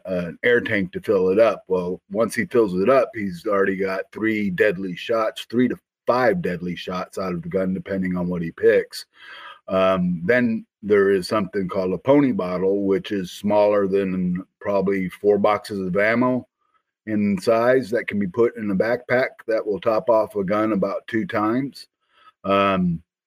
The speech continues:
very simple, very easy. I have a friend going over and taking some black buck here in a little bit. Uh, I don't know, about five or ten days, I guess, before the season opens up, and he's gonna be taking the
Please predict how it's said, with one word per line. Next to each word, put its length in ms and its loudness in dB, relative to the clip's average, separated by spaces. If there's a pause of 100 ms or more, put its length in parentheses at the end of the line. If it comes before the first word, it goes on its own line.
(440)
very 400 4
simple, 640 2
very 360 4
easy. 460 2
I 80 -2
have 160 -2
a 80 -4
friend 360 2
going 240 0
over 440 2
and 260 0
taking 380 -2
some 180 -4
black 360 -2
buck 260 2
here 460 2
in 80 -4
a 40 -2
little 200 2
bit. 260 2 (220)
Uh, 420 -2 (840)
I 60 -8
don't 160 0
know, 260 0 (200)
about 260 -4 (140)
five 240 -2
or 80 -4
ten 240 -2
days, 340 0
I 80 0
guess, 320 -2
before 380 0
the 340 2
season 380 0
opens 400 0
up, 240 2
and 100 -2
he's 160 -4
gonna 240 -2
be 180 -2
taking 460 0
the 140 -2